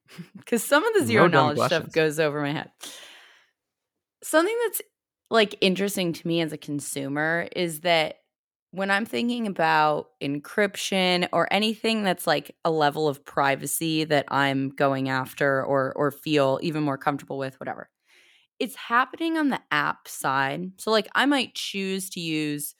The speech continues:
Speaker 1: for example, one password manager over another because I know that they're encrypting it client side and, and blah, blah, blah.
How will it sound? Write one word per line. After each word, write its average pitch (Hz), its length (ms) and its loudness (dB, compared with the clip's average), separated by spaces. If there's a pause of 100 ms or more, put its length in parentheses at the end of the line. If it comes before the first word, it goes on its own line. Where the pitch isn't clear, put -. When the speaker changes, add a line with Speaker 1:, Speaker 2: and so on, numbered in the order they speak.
(200)
Speaker 1:
for 139 220 -4
example, 139 540 -4
one 165 240 2
password 147 560 -4
manager 139 460 -4
over 135 280 -4
another 143 500 2
because 147 260 -8
I 147 100 0
know 139 480 0 (360)
that 147 400 2
they're 147 220 0
encrypting 139 480 -6
it - 100 -14
client 208 440 0
side 165 460 2
and, 139 320 -2
and 147 160 -4
blah, 139 140 -6
blah, 135 140 -8
blah. 139 360 -4